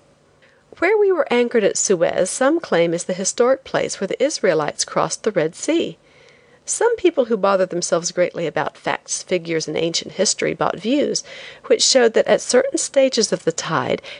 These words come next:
people even in this day can wade around there without any risk of life or comfort. The next morning, when we arose, we were out of sight of land and well out on the Red Sea.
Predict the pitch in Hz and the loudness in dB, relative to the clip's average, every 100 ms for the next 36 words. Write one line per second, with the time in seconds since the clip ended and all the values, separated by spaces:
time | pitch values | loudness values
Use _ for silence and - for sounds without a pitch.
0 | _ 285 285 208 - 320 330 262 233 233 | _ 0 4 2 2 -2 2 0 0 -2
1 | - - 381 - - - 202 196 196 190 | -2 -2 0 0 -4 -6 -2 0 2 2
2 | 226 285 262 151 151 170 196 185 - 269 | 0 0 2 0 -2 -6 -2 0 0 0
3 | 262 233 180 - - - 185 175 - - | 0 2 0 0 -6 0 0 0 -4 -12
4 | - 339 349 - - - _ _ _ _ | -2 0 0 -8 -8 -12 _ _ _ _
5 | _ _ _ _ _ 180 208 - - 190 | _ _ _ _ _ 0 2 0 0 0
6 | - 180 - 190 190 180 160 - 190 - | -2 -4 -4 -2 0 0 0 -2 -4 -6
7 | - - 220 220 - 269 339 - - 269 | -18 -8 -2 0 2 2 0 -2 0 0
8 | 277 269 220 220 180 160 - 196 202 269 | 2 0 0 2 0 -2 -4 -2 0 2
9 | 233 170 160 - 180 175 175 180 175 - | 2 2 0 0 0 0 2 0 0 -4
10 | 165 156 160 | -2 -2 -6